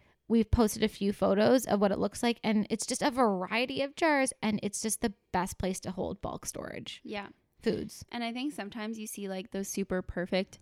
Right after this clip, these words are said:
Speaker 2: pantries on Instagram or Pinterest where, like, all the jars are the exact same. But I just have, like, old pasta
Speaker 1: Oh,
Speaker 2: jars, old nut butter
Speaker 1: yes.
Speaker 2: jars, like, all different shapes and sizes. I don't give a crap.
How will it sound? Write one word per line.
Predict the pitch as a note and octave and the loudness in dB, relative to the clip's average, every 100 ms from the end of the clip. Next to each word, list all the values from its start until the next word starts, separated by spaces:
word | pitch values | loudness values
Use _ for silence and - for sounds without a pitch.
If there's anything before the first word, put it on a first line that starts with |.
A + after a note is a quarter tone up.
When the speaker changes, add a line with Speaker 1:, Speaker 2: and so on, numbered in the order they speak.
| - - _ | -20 -20 _
Speaker 2:
pantries | - G3 G3 G#3 G#3+ | -4 -4 -2 -4 -2
on | G3 | -2
Instagram | F#3 G3 G3 G3 | -4 -6 -4 -4
or | G#3 | -4
Pinterest | F3+ F#3 G#3+ - | -6 -2 -4 -2
where, | G3 | -4
like, | F#3+ - | -4 -2
all | G3 F#3+ | -2 0
the | G3+ | 0
jars | F#3 F3+ G3 - | -2 -2 -6 -6
are | G#3 | -4
the | G3 F#3+ | -2 -4
exact | G3 F#3+ - | -4 -8 -6
same. | F#3+ G3 C#4 - - - - - | -4 0 0 -2 -16 -20 -20 4
But | A#3 - | 6 6
I | G3+ A3 | 4 4
just | D#4 | 2
have, | D#4+ D4+ | 0 2
like, | B3+ G3 - _ | 2 0 -2 _
old | G#3 G3 - | -2 -2 -4
pasta | - B3 C#4+ - | 0 0 2 2
Speaker 1:
Oh, | C#4+ | 2
Speaker 2:
jars, | - B3 B3+ B3 - | 6 6 6 4 0
old | G3 G3 | -4 -2
nut | G3 G#3 A3+ | 4 4 6
butter | G#3 | 4
Speaker 1:
yes. | A3 | 4
Speaker 2:
jars, | A3+ A3+ | 2 0
like, | G#3+ - A3 | -4 -2 2
all | A#3+ C4 B3 | 4 2 0
different | A3+ F#3+ - | -4 -8 -4
shapes | A3+ A3+ G#3 | 0 0 -2
and | G#3 | 0
sizes. | G#3 G#3+ G#3 - | 0 0 -4 -2
I | - G#3 G#3 | -2 0 0
don't | G3 G3+ | 0 -2
give | G3 | -6
a | F3+ | -6
crap. | F#3+ F3+ | -2 -2